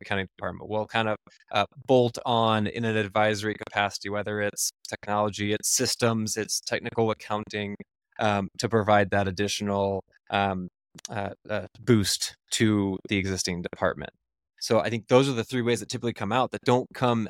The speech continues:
out of this, like, tiered approach, uh, that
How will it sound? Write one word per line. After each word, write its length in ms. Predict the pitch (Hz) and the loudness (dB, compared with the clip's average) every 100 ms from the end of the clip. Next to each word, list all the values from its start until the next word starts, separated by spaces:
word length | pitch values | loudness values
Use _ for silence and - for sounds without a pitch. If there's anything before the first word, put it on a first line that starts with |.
| - | -2
out 200 | 117 113 | 2 2
of 60 | 107 | 2
this, 220 | 117 107 117 | -2 0 0
like, 200 | 107 - _ | -2 -4 _
tiered 480 | - 135 120 120 110 - _ - | 0 2 2 2 -2 -8 _ -8
approach, 840 | 127 - - 131 113 - - - - - | -8 -6 2 4 4 -2 -6 -6 -10 -8
uh, 240 | 110 101 - | -2 -2 0
that 180 | 107 | -2